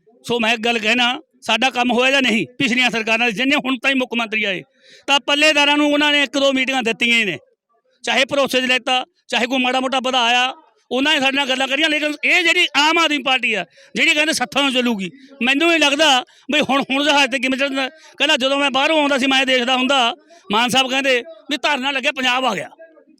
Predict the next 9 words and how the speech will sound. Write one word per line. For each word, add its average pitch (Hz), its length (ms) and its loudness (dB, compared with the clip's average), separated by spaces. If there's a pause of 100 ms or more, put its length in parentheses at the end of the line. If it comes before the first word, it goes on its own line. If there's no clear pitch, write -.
(240)
ਹੁਣ, 285 160 2 (680)
ਹੁਣ 302 120 -2
ਕਹਿੰਦਾ 320 260 2
ਪ-, 302 340 -2
ਬਈ 320 80 0
ਧਰਨਾ 277 300 0
ਲੱਗਣੀ 262 260 2
ਨਹੀਂ 294 120 4
ਦੇਣਾ। 285 200 0